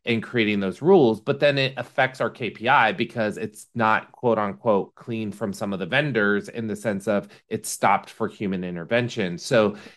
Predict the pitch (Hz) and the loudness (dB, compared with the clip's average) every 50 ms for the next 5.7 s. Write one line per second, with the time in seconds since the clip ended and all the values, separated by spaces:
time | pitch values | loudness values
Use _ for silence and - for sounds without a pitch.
0 | _ - 110 113 127 131 131 110 104 113 113 107 107 104 101 98 95 - - _ | _ -2 2 4 4 4 4 2 0 0 2 2 2 2 0 -4 -8 -10 -14 _
1 | _ _ _ _ _ _ _ _ _ _ - 139 131 127 127 127 127 123 117 120 | _ _ _ _ _ _ _ _ _ _ 2 4 6 6 6 4 4 4 4 2
2 | 117 107 104 113 113 107 110 107 104 101 - 120 110 101 98 95 92 95 64 87 | 0 0 0 -2 -2 -2 -2 -6 -8 -10 -8 -4 0 0 0 0 -2 -8 -8 -8
3 | 113 113 107 110 104 - - 107 104 101 98 98 95 - - _ _ _ _ _ | -6 -4 -4 -4 -4 -6 -8 -6 -6 -4 -4 -6 -8 -10 -12 _ _ _ _ _
4 | _ _ _ _ 139 131 127 113 - - - 135 117 107 107 101 - - _ _ | _ _ _ _ 2 2 2 0 -2 -2 2 2 2 2 2 -4 -6 -10 _ _
5 | _ - - 127 113 110 110 107 110 104 98 95 90 85 | _ -8 -4 -2 0 0 0 0 -2 -4 -4 -6 -8 -10